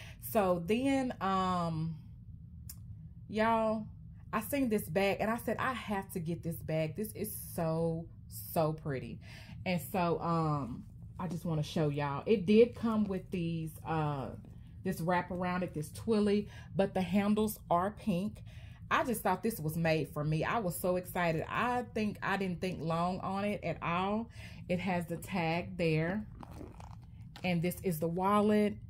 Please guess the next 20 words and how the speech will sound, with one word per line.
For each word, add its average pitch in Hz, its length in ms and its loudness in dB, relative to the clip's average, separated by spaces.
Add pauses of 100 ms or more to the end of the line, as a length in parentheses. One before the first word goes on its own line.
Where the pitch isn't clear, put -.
(120)
And 165 120 2
of 156 140 -4
course, 202 380 0
it's 160 160 -4
custom 214 760 2 (120)
like 185 320 -2
that, 185 380 2 (140)
but 175 180 -4
the - 100 -6
inside 190 720 0
is 170 160 -4 (500)
made 160 320 0
like 151 220 -2 (140)
this. 220 340 4 (1700)
It 175 100 2
has 170 260 0
card 202 360 2
slots 202 460 0
on 202 220 0
this 185 160 0